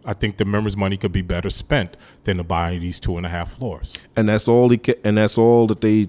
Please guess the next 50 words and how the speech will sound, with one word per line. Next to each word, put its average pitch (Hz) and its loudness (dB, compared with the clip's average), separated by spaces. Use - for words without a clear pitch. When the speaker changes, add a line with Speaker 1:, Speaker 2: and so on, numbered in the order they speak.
Speaker 2:
that 101 0
these 107 0
people 101 0
kept 104 2
talking 101 2
about 90 0
was 92 2
when 95 -2
Roger 98 0
sold 95 -4
the 90 -2
building. 85 -4
When 85 -2
Ro-, 98 2
yeah, 98 4
Roger 95 4
sold 104 6
the 98 2
building. 87 4
He 92 0
did, 92 0
he 98 2
had 101 0
to 98 -2
sell 104 2
it. 104 0
Like, 107 2
what 170 4
are - -4
you 185 -4
talking 139 -2
about? 67 -8
Speaker 1:
Right. 92 -6
Speaker 2:
You 120 4
know 123 8
what 123 6
I'm 123 2
saying? 123 -2
And 127 2
then 147 4
ba-, 147 4
and 131 2
then 147 6
y'all 139 6
turn 139 2
around. 131 4
You 156 4
know, 131 6
it's 147 2
all 165 2